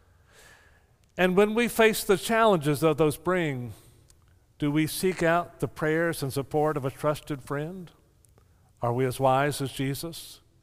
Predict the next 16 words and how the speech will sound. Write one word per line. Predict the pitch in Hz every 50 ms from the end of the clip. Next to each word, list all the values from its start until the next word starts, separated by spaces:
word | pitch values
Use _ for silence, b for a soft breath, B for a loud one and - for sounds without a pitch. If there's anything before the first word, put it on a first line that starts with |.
| _ _ _ _ _ _ _ _ _ _ _ _ _ _ _ _ _ _ _ _ _ _ _ _ _
Maybe | 131 147 151 160 165 196
he | 180 190
was | 190 180 -
going | - 180 165 170 160
to | 165
see | - - 170 165
the | 147 165 156 -
owner | 175 160 156 151 139 139 127
to | 120 - - 123
say, | - - 135 127
"Would | 127 131 143 127 127
you | 135
pray | 120 - 147 143 139
for | 131 - 139 135
me | 139 143 139
now?" | 135 139 139 139 143 143 135